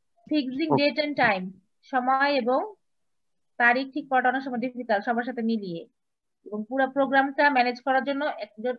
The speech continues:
Speaker 1: এক্সপার্ট লোকের প্রয়োজন পড়ে। একজন এক্সপার্ট বলতে সেটা বাইরের কেউ নাও হতে পারে, ওই ফার্মারদের মধ্যে থেকেই। এটা হোস্ট ফার্মারও এক্সপার্টিজ হলে ভালো, বা এক্সটেনশন ওয়ার্কার যারা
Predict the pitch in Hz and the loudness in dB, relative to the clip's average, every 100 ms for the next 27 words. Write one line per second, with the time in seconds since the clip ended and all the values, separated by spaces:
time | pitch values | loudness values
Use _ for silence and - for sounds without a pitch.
0 | 240 - - 262 269 269 233 226 233 226 | -8 -8 2 2 2 0 -2 -2 -2 -6
1 | 226 233 226 220 202 156 - _ _ _ | -4 -4 -4 -6 -8 -10 -10 _ _ _
2 | - - 247 285 339 339 - 349 359 359 | -6 -2 -2 0 0 2 6 6 6 2
3 | 370 349 254 262 302 359 - 392 311 302 | 2 4 6 6 6 0 0 4 8 8
4 | 320 302 277 247 262 277 254 262 269 262 | 6 4 4 4 4 2 2 2 0 -2
5 | 254 294 294 214 185 160 _ _ _ _ | 0 0 -2 -4 -6 -8 _ _ _ _
6 | _ _ _ _ _ _ _ _ _ _ | _ _ _ _ _ _ _ _ _ _
7 | - - 254 269 269 320 285 294 294 294 | -12 -4 0 0 2 2 4 6 6 6
8 | - 247 254 269 262 277 302 294 262 269 | 4 -4 0 4 4 2 -4 -2 -2 0
9 | 240 262 392 - 214 254 - 254 254 233 | 0 0 -2 0 0 0 -4 -4 2 2
10 | 240 233 220 | 4 4 6